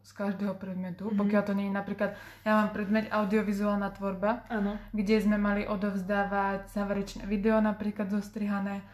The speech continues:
Speaker 1: plus ešte nejaké video počas, e, toho semestra, čo sme robili, alebo nejaká prezentácia, to sa všetko ščíta a spraví sa z toho výsledná známka.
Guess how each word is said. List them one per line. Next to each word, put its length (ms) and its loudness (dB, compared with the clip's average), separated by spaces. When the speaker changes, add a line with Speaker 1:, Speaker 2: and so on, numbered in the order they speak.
Speaker 1:
plus 280 2
ešte 300 -2
nejaké 480 -2
video 400 -4
počas, 460 -14
e, 80 -10
toho 140 -6
semestra, 380 4
čo 140 -4
sme 120 0
robili, 200 -2
alebo 120 -8
nejaká 220 -12
prezentácia, 680 2
to 80 -6
sa 140 -4
všetko 400 -10
ščíta 680 0
a 260 2
spraví 280 0
sa 140 -2
z 120 -6
toho 180 0
výsledná 520 0
známka. 600 -4